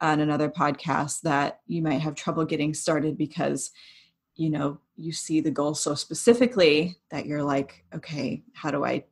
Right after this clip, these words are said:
how do I take that first step?" Um, you know, if it's not the perfect step. So I think that might be something that would be good to work on to make you more teachable, is to be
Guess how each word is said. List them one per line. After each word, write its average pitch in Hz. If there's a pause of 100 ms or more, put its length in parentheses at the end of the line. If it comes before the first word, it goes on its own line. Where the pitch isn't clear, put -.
(140)
how 175
do 160
I 151
take 156
that 151
first -
step?" - (460)
Um, 139 (1120)
you 160
know, 139
if 135
it's 139
not 143
the 143
perfect -
step. - (560)
So -
I -
think 175
that 160
might 147
be 147
something 147
that 143
would 143
be 143
good -
to 156
work 147
on 139 (160)
to -
make 185
you 175
more 151
teachable, 147
is 156
to 165
be 143